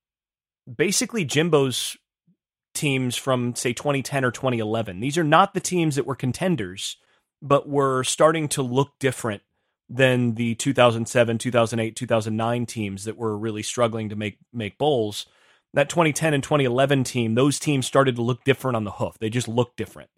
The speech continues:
And they're starting to get closer to that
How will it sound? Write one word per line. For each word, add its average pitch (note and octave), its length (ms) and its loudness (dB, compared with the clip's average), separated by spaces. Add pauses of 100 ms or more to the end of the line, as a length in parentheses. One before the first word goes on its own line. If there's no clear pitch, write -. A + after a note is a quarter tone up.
(400)
And B2 400 0 (260)
they're C#3 180 6
starting D#3 440 6
to C3 80 2
get B2 160 0
closer B2 440 -2
to A2 160 -8
that F#2 280 -4